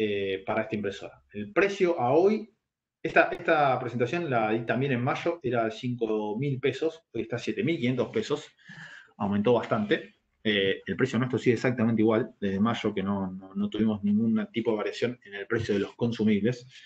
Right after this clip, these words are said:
Eh, y bueno, si vamos acá, esto es lo que yo les decía. Me fijé cuánto es el rendimiento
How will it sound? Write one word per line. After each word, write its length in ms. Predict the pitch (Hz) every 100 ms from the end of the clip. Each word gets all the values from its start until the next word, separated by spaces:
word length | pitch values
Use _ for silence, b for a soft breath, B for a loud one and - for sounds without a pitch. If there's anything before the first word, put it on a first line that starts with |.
| B B B B
Eh, 340 | 120 117 117 -
y 440 | 139 156 165 170 -
bueno, 220 | 117 104
si 140 | -
vamos 200 | 127 139
acá, 360 | 131 131 156 151 - -
esto 180 | 135
es 60 | 143
lo 100 | 123
que 60 | 113
yo 120 | 127
les 100 | 110
decía. 300 | 101 107 95
Me 120 | 117
fijé 400 | - - 170 170
cuánto 260 | 170 175 -
es 100 | -
el 120 | 160
rendimiento 920 | 156 160 165 196 180 170 156 135